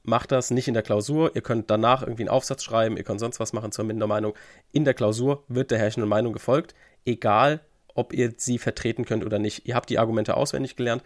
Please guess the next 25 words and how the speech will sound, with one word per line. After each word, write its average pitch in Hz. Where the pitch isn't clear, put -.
hier 123
wird 117
nichts 120
anderes 107
hingeschrieben. 98
Auch 131
wenn 123
viele, 139
äh, 113
Professoren 123
oder -
A-G-Leiter 107
sagen, 104
ja, 120
ihr 123
schreibt -
bessere, 123
oder 117
ihr -
schreibt -
eine 110
bessere 127
Klausur, 123
wenn 117
ihr 117